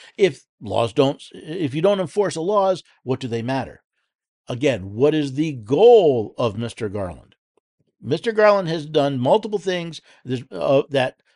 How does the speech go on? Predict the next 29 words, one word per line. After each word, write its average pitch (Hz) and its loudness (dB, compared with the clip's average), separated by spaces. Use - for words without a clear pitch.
are 127 -2
there 156 2
to 151 -8
protect 160 -4
the 127 -2
Biden 131 -2
family. 120 -8
Actually, 120 -2
interestingly 127 -4
enough, 131 -2
there 131 -6
are 120 -6
some 135 0
that 127 -6
claim 127 -6
that 131 -6
what 123 -10
they're 120 -2
actually 135 -4
trying 123 -4
to 110 -10
do 127 -4
is 107 -10
not 135 -4
simply 131 -4
protect 113 -6
the 98 -8
Biden 202 0
family, 131 -2